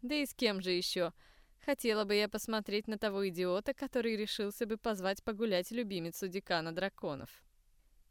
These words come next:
Я поймала в отражении зеркала предостерегающий взгляд Люсильды, вздохнула и всё-таки решила промолчать.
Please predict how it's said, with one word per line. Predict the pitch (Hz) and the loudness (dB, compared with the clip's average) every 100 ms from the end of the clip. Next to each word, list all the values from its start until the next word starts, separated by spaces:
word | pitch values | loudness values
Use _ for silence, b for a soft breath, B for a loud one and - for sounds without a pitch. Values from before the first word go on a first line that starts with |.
| - | -2
Я | 175 208 | 4 6
поймала | 226 208 196 202 190 | 6 6 6 6 4
в | |
отражении | 196 185 180 196 196 196 180 | 2 2 2 2 2 0 2
зеркала | 185 202 - 196 | 2 2 0 -2
предостерегающий | 190 202 190 - 208 190 175 175 170 - 170 | 0 0 0 0 -2 2 4 4 2 0 -4
взгляд | 160 160 165 160 | -4 0 0 2
Люсильды, | 175 160 - 196 214 254 b b b b b | -2 -4 -2 -2 0 0 b b b b b
вздохнула | 175 180 196 208 208 262 285 | -6 4 4 4 2 2 2
и | 277 | 0
всё-таки | - 294 285 - | 0 -2 0 0
решила | 254 226 214 196 190 | 0 0 0 0 0
промолчать. | 190 185 180 - - - - | 0 0 0 -2 -6 -6 -10